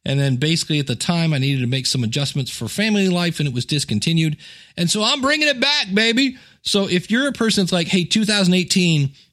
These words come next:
is the year I'm starting a podcast, and I want somebody to, to just walk me through the process. What you're gonna get is we're gonna meet on Saturdays so that some people love that, some people hate it, 'cause sometimes, like, "I can't do it during the week, I'm too busy,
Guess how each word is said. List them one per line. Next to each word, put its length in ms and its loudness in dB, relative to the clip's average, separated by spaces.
is 140 0
the 100 2
year 180 2
I'm 180 0
starting 320 0
a 40 -4
podcast, 640 -2
and 200 0
I 140 0
want 320 2
somebody 340 0
to, 380 0
to 120 -2
just 220 0
walk 380 0
me 120 2
through 180 -2
the 80 -2
process. 680 -2
What 200 0
you're 100 0
gonna 180 2
get 360 -2
is 340 0
we're 140 -2
gonna 140 0
meet 480 0
on 160 0
Saturdays 840 -2
so 220 -2
that 440 -2
some 220 0
people 300 0
love 120 -2
that, 160 -2
some 140 0
people 260 0
hate 220 -2
it, 180 -4
'cause 200 -2
sometimes, 400 -4
like, 100 -2
"I 40 0
can't 240 0
do 140 2
it 60 -2
during 180 2
the 60 2
week, 200 0
I'm 80 0
too 160 0
busy, 460 -2